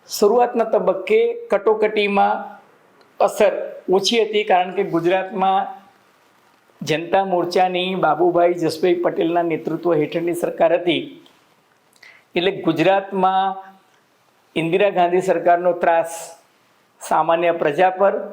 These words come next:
અને ગુજરાતના સ્થાનિક નેતાઓ, વિપક્ષી નેતાઓ પર એટલે કોંગ્રેસના વિપક્ષના નેતાઓ પર ઓછો હતો.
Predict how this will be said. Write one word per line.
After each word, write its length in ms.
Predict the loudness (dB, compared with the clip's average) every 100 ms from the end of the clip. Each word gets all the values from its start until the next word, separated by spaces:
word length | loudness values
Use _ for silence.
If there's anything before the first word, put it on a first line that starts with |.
| -18 _ _ -4
અને 540 | -2 0 -2 -2 -6
ગુજરાતના 720 | -4 -2 2 2 2 0 0 -2
સ્થાનિક 520 | -2 -2 0 -2 -2
નેતાઓ, 500 | 0 2 4 4 2
વિપક્ષી 480 | 0 -2 -2 -2 -2
નેતાઓ 420 | -2 2 0 2
પર 220 | 0 0 -2 -12 -6
એટલે 140 | -2
કોંગ્રેસના 2500 | -2 -2 0 0 -2 -4 -12 -16 _ _ -18 -18 _ _ _ _ _ _ _ _ _ _ _ -2 2 4 4
વિપક્ષના 540 | 0 -2 -4 -2 -4
નેતાઓ 420 | -2 0 0 0
પર 220 | 0 0 0 -6 -16 -2
ઓછો 340 | -2 2 2 2
હતો. 400 | 0 -2 -4